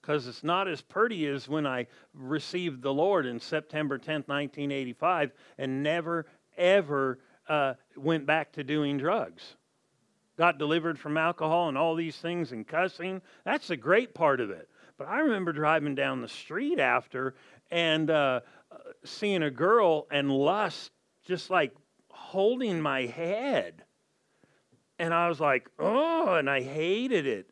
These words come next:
And, and it was, like, binding me.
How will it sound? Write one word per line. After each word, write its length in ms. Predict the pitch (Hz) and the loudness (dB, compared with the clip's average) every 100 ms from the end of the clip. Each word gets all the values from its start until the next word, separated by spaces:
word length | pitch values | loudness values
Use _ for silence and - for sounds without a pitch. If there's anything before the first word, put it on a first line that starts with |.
| - | -6
And, 240 | 160 160 | -6 -6
and 180 | 165 165 | -4 -4
it 120 | 160 | -4
was, 240 | 143 147 139 | -6 -6 0
like, 260 | 139 127 _ _ _ _ _ _ _ _ _ _ _ _ _ _ _ _ _ | 0 0 _ _ _ _ _ _ _ _ _ _ _ _ _ _ _ _ _
binding 960 | 135 117 147 156 233 277 233 156 127 120 | -6 2 4 4 2 0 0 0 -2 -4
me. 320 | 110 82 | -6 -10